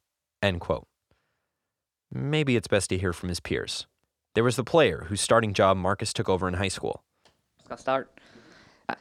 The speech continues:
Speaker 2: my dad sent me to summer camps and made me eat all those nutritional gel packs when we were in training in the backyard, but I still couldn't do anything about them goddamn freshmen that showed up to tryouts one day. Coach didn't play 'em.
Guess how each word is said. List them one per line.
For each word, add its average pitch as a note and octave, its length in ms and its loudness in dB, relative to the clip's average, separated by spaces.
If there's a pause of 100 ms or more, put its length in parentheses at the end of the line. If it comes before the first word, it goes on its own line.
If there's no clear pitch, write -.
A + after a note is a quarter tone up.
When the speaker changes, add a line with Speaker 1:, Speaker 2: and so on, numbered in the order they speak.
Speaker 2:
my B2+ 140 4
dad C#3 240 6
sent C3+ 180 0
me C3 80 2
to A#2 60 -2
summer C#3+ 260 0
camps B2 380 -2
and B2+ 80 0
made B2 140 4
me A#2 100 2
eat B2+ 140 2
all B2 100 6
those A#2+ 220 0
nutritional B2 500 -4
gel A2 240 -2
packs A#2 380 -4 (260)
when B2 240 0
we A#2+ 80 0
were A#2+ 80 2
in A#2+ 80 0
training D3 320 0
in C3+ 60 0
the C3 40 -4
backyard, D3+ 640 0 (220)
but B2 160 0
I C#3 80 4
still C#3 260 0
couldn't A2+ 280 -4
do A#2 160 0
anything A#2 320 -2
about A2+ 280 -2
them G#2+ 140 -8
goddamn A#2 460 0
freshmen C3 420 -4
that C3 100 -8
showed B2 280 0
up B2+ 200 0
to - 80 -14
tryouts B2+ 500 -2
one C#3+ 120 -2
day. C#3+ 240 2 (640)
Coach C#3+ 160 -2
didn't A#2 220 -2
play A#2+ 260 0
'em. C3+ 140 -4